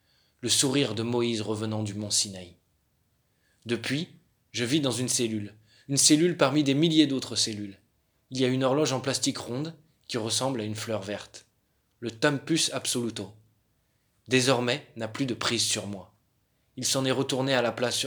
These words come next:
à sa place ordinaire, dans l'univers. Personne ne le voit plus. Je ne dois plus compter le temps. C'est en prison que j'ai redé-, redécouvert les deux temps, l'absolu,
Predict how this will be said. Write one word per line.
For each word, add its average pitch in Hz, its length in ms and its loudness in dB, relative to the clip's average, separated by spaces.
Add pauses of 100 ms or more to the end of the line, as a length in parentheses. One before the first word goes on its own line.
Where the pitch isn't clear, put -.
à 131 100 -4
sa 117 160 0
place - 260 -2
ordinaire, 98 500 -8 (360)
dans 120 120 0
l'univers. 117 560 0 (520)
Personne 151 400 2
ne 123 60 -4
le 113 80 -4
voit 104 220 -4
plus. - 220 -16 (640)
Je 113 140 -4
ne 123 120 0
dois 117 200 2
plus 123 160 -2
compter 110 260 -6
le 101 100 -4
temps. - 260 -14 (1300)
C'est - 240 0
en 160 60 6
prison 160 340 2
que 123 100 -4
j'ai 117 120 2
redé-, 127 280 0
redécouvert 139 640 2
les 110 120 -2
deux 113 160 -4
temps, - 300 -12 (280)
l'absolu, 135 600 2